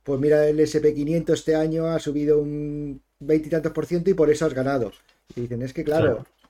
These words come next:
Speaker 1: entonces, es, eh, criti-, críticas o excusas para buscarle siempre van a haber, ¿no?".
Speaker 2: Ujú.
Speaker 1: Pero sí que es verdad que llevas, o llevas y, y llevo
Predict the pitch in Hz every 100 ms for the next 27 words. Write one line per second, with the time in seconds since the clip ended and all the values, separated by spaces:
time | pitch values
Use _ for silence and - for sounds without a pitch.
0 | _ _ - - - 120 113 - 113 -
1 | - - - _ _ _ _ _ 147 156
2 | 156 - 165 175 175 170 165 - 170 165
3 | 180 175 156 147 143 143 - 151 143 143
4 | 143 139 139 _ _ _ _ _ - 151
5 | 139 135 127 117 110 107 156 185 _ _
6 | _ _ _ _ _ _ 120 107 156 135
7 | 131 - 139 135 147 131 135 139 156 123
8 | 120 - 117 120 120 - _ _ 50 50
9 | 50 - - - 131 139 160 135 117 -
10 | 113 113 123 143 147 185